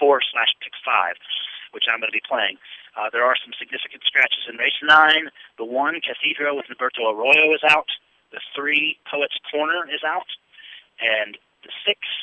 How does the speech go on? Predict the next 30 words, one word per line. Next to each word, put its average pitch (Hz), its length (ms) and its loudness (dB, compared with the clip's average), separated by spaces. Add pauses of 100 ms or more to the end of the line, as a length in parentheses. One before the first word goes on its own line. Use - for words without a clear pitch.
(260)
and 135 100 -4
the 139 160 -8
twelve 107 380 0
are 107 180 -14
all 139 280 2
big 135 180 -2
players 113 340 0
are 110 140 -4
out 110 160 2
of 107 60 -6
that 107 180 -4 (500)
ninth 117 340 0
race, 107 220 -4
which - 140 -6
is - 100 -14
a - 80 -4
turf 139 220 0
race 127 180 -2
that's - 140 -20
now 117 420 0
on 104 100 -14
the 107 60 -20
main 127 240 2
track 135 220 -2 (160)
at 123 80 -2
a 127 40 -6
mile. 98 340 -10 (680)
The 120 60 -4
late 143 240 2
pick 156 160 -6